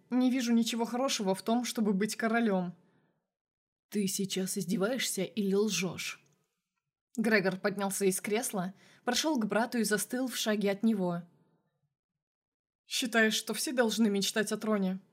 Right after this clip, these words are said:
Тиль смерил короля взглядом, в котором не было и доли почтения. "Слишком много ответственности. Я бы не хотел примерить на себя твою ношу". И резко, словно боялся передумать и не сказать: "Брат".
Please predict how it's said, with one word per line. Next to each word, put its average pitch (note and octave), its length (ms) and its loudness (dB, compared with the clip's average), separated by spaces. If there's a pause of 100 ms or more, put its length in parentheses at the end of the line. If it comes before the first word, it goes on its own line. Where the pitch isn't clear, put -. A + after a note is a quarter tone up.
(380)
Тиль A3+ 180 -2
смерил G3+ 400 4
короля F#3+ 320 2
взглядом, F#3+ 580 0 (240)
в - 100 -20
котором C4 380 2
не C4 120 2
было B3+ 200 0
и B3+ 80 0
доли G3+ 280 4
почтения. F#3 720 0 (760)
"Слишком - 440 0
много A#3+ 260 4
ответственности. A3 880 0 (220)
Я C4 160 4
бы A#3 120 4
не B3 120 0
хотел C#4 440 0
примерить A3 480 4
на G#3 120 0
себя G#3+ 300 -2
твою G#3+ 340 2
ношу". G3+ 500 2 (640)
И A3+ 160 8
резко, G3+ 320 4
словно G3 320 0
боялся G3 420 0
передумать G3 640 0
и A#3+ 80 2
не A3 120 6
сказать: G#3 560 -4 (800)
"Брат". A#3 380 2